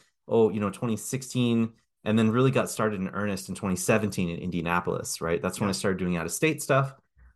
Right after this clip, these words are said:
Speaker 1: Um, and then, you know, by the time last year rolls around, as a matter of fact, today we're in the third week of August, and next week will be one full year that I will have left my full-time job. And at that
Speaker 2: Nice.
Speaker 1: point, a year ago,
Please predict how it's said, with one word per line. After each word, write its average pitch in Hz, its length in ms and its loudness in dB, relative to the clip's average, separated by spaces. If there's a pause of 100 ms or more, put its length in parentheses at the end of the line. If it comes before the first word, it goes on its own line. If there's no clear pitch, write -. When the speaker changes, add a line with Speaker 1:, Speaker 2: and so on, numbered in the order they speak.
Speaker 1:
Um, 98 500 0 (160)
and 110 120 0
then, 143 420 4
you 123 100 -2
know, 110 260 0 (200)
by 110 140 2
the 107 80 -4
time 123 440 -2 (120)
last 113 320 2
year 123 140 -2
rolls 131 260 -4
around, 143 400 -4
as 101 80 -8
a 107 80 -2
matter 123 240 0
of 131 80 -4
fact, 98 440 -2 (360)
today 127 500 4
we're 110 260 2
in 107 180 2
the 95 60 -6
third 120 260 -2
week 120 160 -6
of 92 100 -4
August, 110 540 -2
and 95 240 0
next 110 260 -2
week 104 480 -2
will 104 120 4
be 104 120 -2
one 107 320 2
full 117 340 0
year 95 440 -4
that 95 80 2
I 92 80 2
will 95 140 -2
have 87 120 -4
left 95 260 -2
my 90 140 -4
full-time 85 440 -6
job. - 340 -2 (640)
And 101 420 2 (220)
at 104 220 -2
that 120 160 4
Speaker 2:
Nice. - 60 -12
Speaker 1:
point, 131 360 4 (360)
a 120 80 2
year 135 260 6
ago, 90 440 0